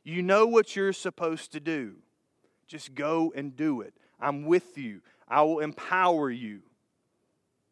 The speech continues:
Wallace Memorial Baptist Church finds itself in a position that it's never been in before. Nothing like what's going on right now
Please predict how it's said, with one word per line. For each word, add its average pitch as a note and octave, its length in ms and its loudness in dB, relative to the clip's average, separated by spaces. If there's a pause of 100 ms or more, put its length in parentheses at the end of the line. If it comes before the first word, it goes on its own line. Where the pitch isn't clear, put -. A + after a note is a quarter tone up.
(1400)
Wallace A3 380 6
Memorial G#3 520 4
Baptist F#3 560 0
Church C#3 680 -2 (300)
finds G3+ 480 2
itself C#3 680 2
in D3+ 120 -4
a C#3+ 60 -2
position E3+ 540 -2
that D#3+ 100 2
it's D#3 180 -2
never E3+ 360 2
been D#3+ 280 0
in A#2 260 -6
before. G2+ 480 -12 (1080)
Nothing A3+ 640 4
like F#3 380 4
what's F#3 220 2
going F#3 300 2
on F3 200 4
right E3+ 220 2
now A#2+ 480 -4